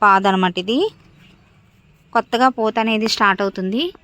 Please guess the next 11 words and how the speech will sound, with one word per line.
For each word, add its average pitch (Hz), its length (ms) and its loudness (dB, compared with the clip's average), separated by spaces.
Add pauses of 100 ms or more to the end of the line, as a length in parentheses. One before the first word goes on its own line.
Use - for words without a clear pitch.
(1160)
ఇదొక 226 260 -4
పాదు, 226 320 2
అలాగే 247 360 0
ఇంకొక 247 320 0
కంటైనర్లో 214 600 0
పెట్టాను. 196 480 -4 (1040)
యాక్చువల్గా 240 360 2
రెండు 226 240 4
విత్తనాలు 233 380 4
పెడితే 247 320 0
ఇది 196 380 0